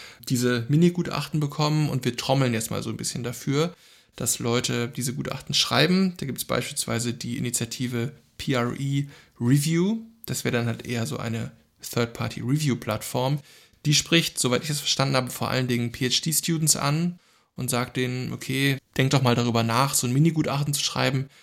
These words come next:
Das kostet nicht super viel Zeit. Ihr lernt was, ihr werdet langsam an den wissenschaftlichen Publikationsprozess herangeführt und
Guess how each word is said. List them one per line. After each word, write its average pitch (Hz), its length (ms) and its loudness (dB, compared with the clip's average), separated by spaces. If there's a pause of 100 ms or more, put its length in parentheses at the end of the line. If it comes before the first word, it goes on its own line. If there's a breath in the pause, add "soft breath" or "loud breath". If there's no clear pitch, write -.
(200 loud breath)
Das - 140 -2
kostet 135 300 0
nicht 120 140 0
super - 180 -2
viel 123 160 -2
Zeit. 143 440 2 (420 soft breath)
Ihr 127 120 2
lernt 127 320 4
was, 131 240 2
ihr 120 80 -2
werdet 120 220 -2
langsam 123 560 2
an 123 140 -6
den 120 160 -4
wissenschaftlichen 123 640 -6
Publikationsprozess 139 960 -2
herangeführt 135 760 2
und 120 320 -6